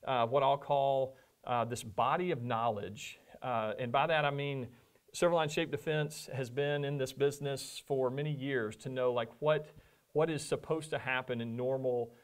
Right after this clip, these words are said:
network transactions, in normal traffic flows. And so, um, they're able to add that on or in addition to this JavaScript telemetry data,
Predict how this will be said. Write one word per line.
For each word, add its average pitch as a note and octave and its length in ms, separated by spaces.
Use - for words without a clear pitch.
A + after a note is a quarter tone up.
network B2+ 600
transactions, A#2 760
in A#2+ 100
normal B2+ 300
traffic A#2 420
flows. G#2+ 520
And C3 120
so, C#3+ 440
um, A#2+ 380
they're B2+ 220
able D3+ 260
to D3 480
add D3 320
that C#3 420
on A#2+ 580
or B2 240
in C#3+ 160
addition B2+ 560
to B2 400
this A2+ 240
JavaScript B2+ 640
telemetry C3+ 500
data, A2 460